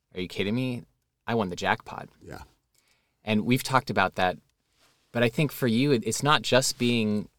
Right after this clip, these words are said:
Speaker 1: a queer Black man, it's being a queer Black Christian man. And, you know, in our, in our modern world, there is now space where being queer and Christian is having light. Like, historically,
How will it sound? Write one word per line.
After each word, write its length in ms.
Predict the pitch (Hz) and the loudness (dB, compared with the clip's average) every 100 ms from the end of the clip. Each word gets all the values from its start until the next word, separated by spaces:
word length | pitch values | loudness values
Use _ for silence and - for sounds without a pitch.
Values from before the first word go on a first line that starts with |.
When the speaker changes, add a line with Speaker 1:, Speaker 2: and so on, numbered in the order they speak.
| _ | _
Speaker 1:
a 60 | 104 | -16
queer 260 | - 120 107 | -8 -2 0
Black 340 | 101 104 - | 2 0 0
man, 380 | 98 90 90 85 _ _ _ _ _ _ _ - | -4 -4 -6 -10 _ _ _ _ _ _ _ -8
it's 180 | 107 - _ | -6 -6 _
being 240 | 120 107 | 0 0
a 80 | 98 - _ _ | 0 -6 _ _
queer 420 | - 120 113 104 - _ | -6 2 4 4 0 _
Black 260 | 110 98 - _ _ | 0 0 0 _ _
Christian 560 | - - 143 - 98 85 | -6 -2 -2 -4 -8 -8
man. 360 | 82 82 82 80 _ _ _ _ _ _ _ _ - | -8 -10 -14 -18 _ _ _ _ _ _ _ _ -4
And, 520 | 110 107 98 87 - _ _ _ _ _ _ _ - | 0 2 0 -4 -8 _ _ _ _ _ _ _ -6
you 100 | 113 | 0
know, 120 | 101 | 2
in 180 | 104 123 | 4 6
our, 320 | 117 113 107 - | 8 8 6 2
in 120 | 117 | -2
our 80 | 117 | 2
modern 400 | 113 123 131 123 | 6 6 6 4
world, 520 | 104 104 101 92 - - _ | 4 4 4 0 -6 -16 _
there 140 | 117 107 | 4 4
is 180 | 101 | 4
now 340 | 110 107 110 110 | 6 6 6 4
space 480 | - - 110 110 - | 2 4 4 2 0
where 100 | 95 | 0
being 240 | 107 101 | 0 -2
queer 320 | - 113 107 | -4 0 2
and 160 | 104 95 | 2 0
Christian 460 | - 110 - 101 95 | -4 -4 -2 -4 -6
is 200 | 98 90 | -6 -4
having 500 | 101 95 95 95 92 - | -4 -2 -4 -6 -8 -12
light. 400 | 101 92 82 - | -8 -6 -4 -6
Like, 180 | 110 98 | -4 -6
historically, 920 | - 110 - 123 127 - 117 110 107 | -4 -4 0 2 2 2 0 0 -2